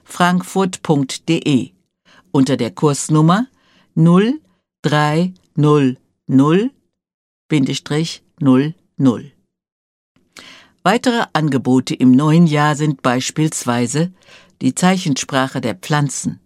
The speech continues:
eine Einführung in die Signaturen, sechsundzwanzigster Mai,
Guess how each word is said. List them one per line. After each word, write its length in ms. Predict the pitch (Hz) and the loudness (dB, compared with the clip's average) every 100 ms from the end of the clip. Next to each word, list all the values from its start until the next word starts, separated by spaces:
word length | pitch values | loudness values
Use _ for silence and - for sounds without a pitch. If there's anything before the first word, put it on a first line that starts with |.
| _ _ - | _ _ -8
eine 320 | 120 117 - | -2 -2 -2
Einführung 720 | 139 139 - 156 151 170 151 - - | -2 -2 -4 -4 0 2 0 -4 -2
in 100 | 131 | -2
die 100 | 139 | 0
Signaturen, 960 | 147 135 147 139 - 180 127 107 85 - _ _ _ _ | -4 -2 -2 -2 0 2 2 -4 -8 -14 _ _ _ _
sechsundzwanzigster 1000 | - 120 - 131 - 139 131 135 - 147 | -8 -6 0 -2 0 -2 -2 -2 -4 -2
Mai, 360 | 151 160 123 - | 0 0 -2 -8